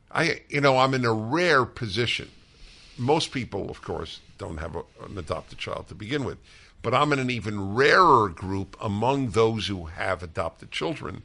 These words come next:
in that I have a biological one as well. And so I often say to people, "Do you think I look at my blood son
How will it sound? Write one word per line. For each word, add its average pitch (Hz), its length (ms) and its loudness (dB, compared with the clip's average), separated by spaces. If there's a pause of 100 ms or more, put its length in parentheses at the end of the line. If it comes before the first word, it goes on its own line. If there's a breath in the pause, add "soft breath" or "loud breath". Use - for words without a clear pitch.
(580 soft breath)
in 131 220 -4
that 110 280 2
I 104 120 4
have 98 240 -2
a 92 40 -6
biological 104 880 -2
one 90 220 -2
as 76 140 -8
well. - 360 -4 (1300 soft breath)
And 120 340 0
so 135 280 4
I 123 160 6
often 156 460 4
say - 160 -2
to - 80 -8
people, - 200 -14
"Do 107 120 -6
you 160 180 -6
think 107 300 -8
I 76 140 0
look 98 460 -4 (200)
at - 200 -12
my 85 200 -6
blood 85 580 -4
son 90 520 -8